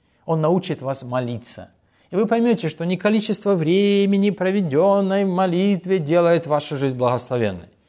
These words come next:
а конкретика, которая должна быть произнесена в молитве.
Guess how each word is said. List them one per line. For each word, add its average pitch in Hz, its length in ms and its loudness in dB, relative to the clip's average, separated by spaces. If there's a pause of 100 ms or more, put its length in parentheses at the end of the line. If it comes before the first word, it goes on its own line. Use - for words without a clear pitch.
(640)
а 170 180 2
конкретика, 175 960 0 (480)
которая 160 380 2
должна 151 240 2
быть 143 180 0
произнесена 147 880 0 (280)
в 117 120 -12
молитве. 123 560 -6